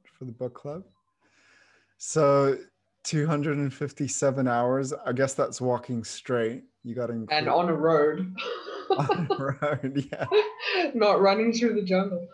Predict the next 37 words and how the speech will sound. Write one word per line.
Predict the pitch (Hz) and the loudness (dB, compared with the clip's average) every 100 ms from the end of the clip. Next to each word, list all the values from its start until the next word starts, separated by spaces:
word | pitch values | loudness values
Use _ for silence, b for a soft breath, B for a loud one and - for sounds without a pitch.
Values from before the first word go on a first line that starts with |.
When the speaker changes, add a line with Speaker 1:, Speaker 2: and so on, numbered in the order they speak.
| B B B | B B B
Speaker 2:
But | 151 190 | 2 6
Speaker 1:
Yeah. | 208 | 6
Speaker 2:
yeah, | 226 | 6
I | 190 | 4
mean, | 208 | 2
look | 247 302 | 2 0
at | 208 | 2
that | 170 185 | 0 2
distance. | 226 - 175 147 - | 0 0 -6 -8 -12
It's, | - - - - - - 185 | -18 -16 -16 -16 -20 -12 -10
I | |
mean, | 180 - | -8 -10
that's | - - | -14 -14
incredible. | 185 185 180 170 165 _ | -8 -2 -2 -2 -10 _
Speaker 1:
One | 127 147 156 | -4 -2 -2
thousand | 156 170 170 165 170 160 | -4 -2 0 -2 -6 -10
two | - 156 | -8 -8
hundred | 156 151 147 | -6 -6 -8
and | 143 | -8
sixty-eight | - 131 - 143 139 - | -10 -12 -6 -4 -4 -6
kilometers. | 131 127 131 151 202 254 _ _ _ _ _ _ _ _ _ _ _ _ _ | -8 -6 -6 -8 -10 -14 _ _ _ _ _ _ _ _ _ _ _ _ _
Wow. | 101 110 107 80 90 _ _ _ _ _ _ _ _ _ _ _ _ _ _ _ _ 330 _ _ _ _ _ _ _ _ _ 117 110 123 | -18 -16 -16 -18 -20 _ _ _ _ _ _ _ _ _ _ _ _ _ _ _ _ _ _ _ _ _ _ _ _ _ _ -20 -16 -14
Yeah. | 156 180 147 113 | -14 -12 -12 -2
Speaker 2:
And | 196 | 0
it's | 190 190 185 | 2 2 2
not | 196 | 4
like | 202 190 | 4 2
he | 208 | -4
packed | - 202 190 185 | -2 0 0 -2
a | |
bag, | 175 175 180 175 | 0 4 6 4
you | 165 | 0
know, | 156 160 160 | -4 -4 -6
before. | 160 175 170 156 | -6 0 0 0
He | 180 | -8
just | 185 180 - | -12 -14 -10
got | 160 | -2